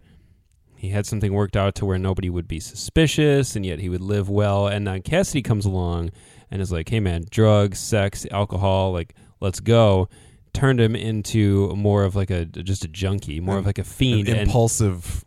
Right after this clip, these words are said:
Speaker 1: and
Speaker 2: actor.
Speaker 1: yeah, and just, like, a guy who's addicted to, to the high now. And now he's, like, turning, he's, he's like, he can't wait to, like, turn another, turn another person and get ready to send them off to fly. And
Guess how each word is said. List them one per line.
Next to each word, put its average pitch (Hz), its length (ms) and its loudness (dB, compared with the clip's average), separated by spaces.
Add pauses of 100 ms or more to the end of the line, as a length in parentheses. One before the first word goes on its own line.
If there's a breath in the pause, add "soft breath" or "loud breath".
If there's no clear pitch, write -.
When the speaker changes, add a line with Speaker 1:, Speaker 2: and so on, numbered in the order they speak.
(120)
Speaker 1:
and 127 240 4
Speaker 2:
actor. 87 300 -4
Speaker 1:
yeah, 120 260 6
and 107 160 2
just, 107 140 0
like, - 260 -2
a 113 100 -2
guy 113 180 4
who's 110 160 4
addicted 104 460 -2
to, 92 260 0
to - 160 -12
the 101 80 -4
high 120 360 -2
now. 85 360 -4 (520 soft breath)
And 110 440 2 (380)
now 110 360 2
he's, 101 200 0
like, 95 120 -4
turning, 98 400 -2
he's, 98 220 -2
he's 101 240 -4
like, 101 240 -2
he - 220 -14
can't - 340 -4
wait 95 260 -4
to, - 80 -4
like, 87 120 -8
turn 104 240 0
another, 92 260 -2 (160)
turn 165 240 4
another 135 200 4
person 120 360 2
and 107 100 -2
get 113 140 0
ready 104 200 0
to 98 80 -2
send 104 260 -2
them 95 100 -4
off 95 200 -2
to 95 100 -12
fly. 90 580 -2
And 87 440 -6